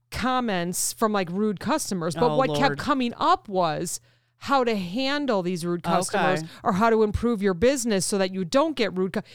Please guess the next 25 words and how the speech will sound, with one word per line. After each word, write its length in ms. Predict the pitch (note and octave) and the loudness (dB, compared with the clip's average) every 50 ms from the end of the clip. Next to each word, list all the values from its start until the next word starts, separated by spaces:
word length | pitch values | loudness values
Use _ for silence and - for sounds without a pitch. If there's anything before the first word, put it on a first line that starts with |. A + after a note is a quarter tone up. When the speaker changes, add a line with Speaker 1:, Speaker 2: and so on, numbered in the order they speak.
| - - | -8 -2
Speaker 1:
it 100 | - D4 | 0 0
was 140 | C#4 C4 - | 0 0 0
almost 480 | - - D4 D4 D#4 F4 F4 - - | 0 0 0 0 2 0 0 -2 -4
customer 560 | - - - B3+ B3 - - C#4 B3+ B3 A#3+ - | -6 -2 -2 -2 -2 -2 -4 -4 -2 -2 -4 -4
focused, 720 | - - - F#3+ F3 F3+ F3 - F#4 A4+ A4+ - - - - - - - - - | -6 -4 -2 -2 0 -2 -2 -2 -4 -4 -4 -6 -8 -12 -14 -20 -20 -20 -20 -4
which 380 | - A#3+ B3 B3 - - - - _ _ _ _ | 2 4 4 4 4 0 -4 -4 _ _ _ _
we 120 | - A#3 A#3 | 0 4 6
all 200 | A3+ A3 A#3 B3+ | 6 8 6 6
know, 460 | C4+ C#4+ C#4+ D4 D4 D4 D4 C#4+ - - | 6 4 4 4 4 4 2 0 -2 0
we 140 | A#3 A#3 A#3 | 2 4 6
all 200 | A3+ B3 C4+ C4+ | 6 6 6 4
know 160 | C#4 C#4 C#4 | 4 2 2
the 100 | C#4+ B3+ | 0 -2
phrase, 720 | - - D4+ C4+ B3 A#3 A3 A3+ A3+ A#3+ - - - - _ _ _ _ _ _ _ _ _ _ _ _ | 0 2 2 2 4 2 2 0 0 -2 -4 -4 -6 -8 _ _ _ _ _ _ _ _ _ _ _ _
"The 80 | - - | -6 0
customer 400 | - A3+ G3+ - - A#3 A#3 A3+ | 0 2 0 0 0 0 0 2
is 100 | G3+ G#3+ | 2 4
always 300 | G#3+ G#3+ G#3+ B3 A3 G3+ | 2 2 2 0 0 0
right." 400 | G3 G3 F#3 F3 F3 F3+ F3+ - - - | 2 2 2 2 2 0 -4 -6 -10 -8
Speaker 2:
Unless 340 | F3 F3 E3+ D#3+ D3 - - | -6 -4 -2 -4 -4 -4 -4
they're 120 | F3 D#3 | -4 -4
wrong. 240 | D3 C#3 B2+ B2 A#3 | -2 -2 -2 0 0
Speaker 1:
Unless 340 | A3+ G#3+ G#3+ G3+ F#3 - - | 2 2 4 2 2 2 0
they're 120 | A#3 A3+ | 0 2
wrong. 500 | A3 G#3 F#3 E3+ E3 E3 E3 F3+ G#3+ A3 | 2 2 2 2 2 0 -2 -4 -6 -8